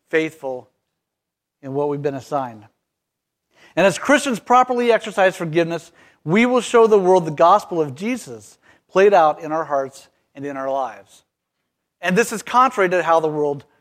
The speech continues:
responds. So this would be an example of, of, uh, living out how forgiveness has been shown to us,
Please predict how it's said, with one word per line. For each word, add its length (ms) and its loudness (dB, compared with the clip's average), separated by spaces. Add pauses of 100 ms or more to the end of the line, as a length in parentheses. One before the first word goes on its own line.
(300)
responds. 840 0 (260)
So 140 2
this 240 4
would 120 2
be 120 4
an 80 4
example 640 -2
of, 260 -2 (300)
of, 260 -2
uh, 380 4 (120)
living 460 0
out 320 0
how 480 2
forgiveness 460 -2
has 100 -12
been 140 -6
shown 300 -4
to 180 -4
us, 280 2